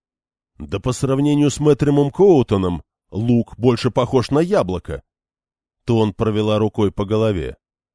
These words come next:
Она никак не могла привыкнуть ощущать на голове волосы. «В ближайшее время мне понадобится бритва». «Возможно, лучше подождать до Эбудар, верховная леди». «Нет»,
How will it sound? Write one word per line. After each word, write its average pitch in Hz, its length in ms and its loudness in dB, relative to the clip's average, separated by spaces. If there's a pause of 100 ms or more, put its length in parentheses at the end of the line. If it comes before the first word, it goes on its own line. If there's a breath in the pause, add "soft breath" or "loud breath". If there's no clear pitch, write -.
Она 143 240 0
никак 190 340 -2
не 180 80 2
могла 165 300 2
привыкнуть 160 640 0
ощущать 160 540 0
на 147 80 2
голове 147 320 2
волосы. 87 580 -2 (760)
«В 151 100 -14
ближайшее 160 580 0
время 165 400 -2
мне 175 220 -4
понадобится 202 840 -4
бритва». 101 580 -6 (580)
«Возможно, 92 560 -6
лучше 101 360 -6
подождать 95 600 -6
до 98 240 -4
Эбудар, 95 600 -4
верховная 85 640 -6
леди». 73 440 -10 (460)
«Нет», 196 500 -6